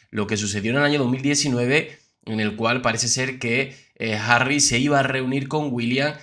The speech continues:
y fue el príncipe Harry el que ahora está acobardado intentando reconciliarse,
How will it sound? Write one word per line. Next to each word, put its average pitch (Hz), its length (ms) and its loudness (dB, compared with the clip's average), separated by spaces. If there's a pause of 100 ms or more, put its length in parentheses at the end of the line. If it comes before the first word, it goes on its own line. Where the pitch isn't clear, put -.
(200)
y 113 100 -4
fue 123 240 0
el 135 140 0
príncipe 151 500 -4
Harry 139 540 2 (160)
el 113 260 0
que 117 80 4
ahora 139 280 6
está 147 160 4
acobardado 127 520 2
intentando 113 640 2
reconciliarse, 107 920 0